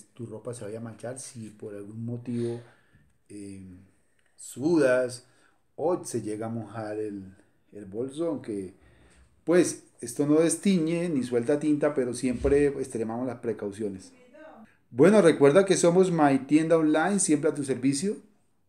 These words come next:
Si este video fue de tu agrado, regálanos manita arriba. Te invitamos a suscribirte a nuestro canal y activar la campanita de notificaciones para que de esta forma puedas enterarte cuando estemos subiendo nuevos videos.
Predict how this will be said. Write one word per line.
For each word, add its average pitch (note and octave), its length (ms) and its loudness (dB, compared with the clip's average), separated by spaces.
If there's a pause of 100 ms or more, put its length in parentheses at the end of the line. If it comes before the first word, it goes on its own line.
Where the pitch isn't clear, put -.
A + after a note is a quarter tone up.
(140)
Si G2+ 100 -14
este G#2 220 -12
video C#3 300 -4
fue A2+ 180 -8
de A#2+ 80 -8
tu B2 100 -8
agrado, C3 460 -4 (400)
regálanos G#2+ 400 -10
manita G#2 380 -8
arriba. C3+ 420 -6 (680)
Te - 80 -20
invitamos A#2+ 420 -10
a D3 80 -4
suscribirte C#3 1040 -2
a B2 60 4
nuestro D3 560 2
canal F3 460 0 (920)
y C3+ 80 0
activar B2+ 440 2
la D3 160 4
campanita E3+ 760 0 (420)
de A#2+ 140 -4
notificaciones B2+ 840 -4
para E3 420 0
que F3 100 2
de F#3 180 6
esta G3+ 200 0
forma D3 340 -2
puedas B2 320 -6
enterarte A#2+ 640 -8
cuando D#3 460 -4
estemos C#3 460 -6
subiendo G#2+ 420 -10
nuevos A2 280 -14
videos. E2 460 -16